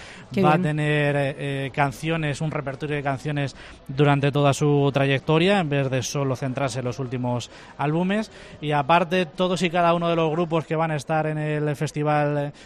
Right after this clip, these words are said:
Speaker 2: eh, haciendo su concierto, van a versionar una canción de Miss Cafeína, de toda su trayectoria,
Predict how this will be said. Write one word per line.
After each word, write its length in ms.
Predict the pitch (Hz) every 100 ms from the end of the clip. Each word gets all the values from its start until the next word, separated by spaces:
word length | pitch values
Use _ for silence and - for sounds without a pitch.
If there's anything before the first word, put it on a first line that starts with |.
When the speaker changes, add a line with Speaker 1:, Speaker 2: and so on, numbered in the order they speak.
| - 175
Speaker 2:
eh, 320 | 156 151 160 -
haciendo 280 | 160 165 165
su 120 | 165
concierto, 600 | 156 147 175 170 180 196 151
van 140 | 151
a 80 | 160
versionar 600 | 151 151 - 160 156 170
una 180 | 160 160
canción 420 | 151 143 160 170 - - - -
de 400 | 139 139 135 135
Miss 160 | 147 -
Cafeína, 440 | 156 - 147 151
de 80 | 160
toda 180 | 143 127
su 100 | 135
trayectoria, 600 | 135 135 - 143 147